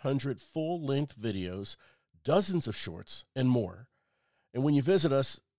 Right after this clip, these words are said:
I humbly ask if you could please give us a like, subscribe to our channel, and ring that bell to get future notifications. And as you always know, we are truly grateful for your listenership and now for your viewership.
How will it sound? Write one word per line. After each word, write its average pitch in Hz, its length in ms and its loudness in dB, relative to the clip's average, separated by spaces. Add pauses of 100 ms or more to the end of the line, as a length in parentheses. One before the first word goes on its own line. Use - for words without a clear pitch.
(260)
I 143 300 2
humbly 156 500 0
ask 110 360 -4
if 110 120 -10
you 120 80 -10
could 117 140 -8
please 190 340 -12
give 202 160 0
us 214 140 -2
a 185 60 -2
like, 180 420 -4 (140)
subscribe 165 540 -4
to 175 120 0
our 151 80 0
channel, 147 400 -2 (300)
and 113 180 0
ring 147 200 2
that 139 200 0
bell 139 200 0
to 120 60 -2
get 117 200 -4
future 135 400 -2
notifications. 127 880 -2 (680)
And 120 120 -2
as 120 160 2
you 120 80 -6 (100)
always 151 540 -2
know, 90 320 -6 (340)
we 131 200 -10
are 107 100 -4
truly 175 480 -4
grateful 117 520 -8
for 110 80 -12
your 101 140 -4
listenership 107 680 -4 (140)
and 113 300 -2
now 110 520 0 (360)
for 120 100 -6
your 101 160 -4
viewership. 95 680 -6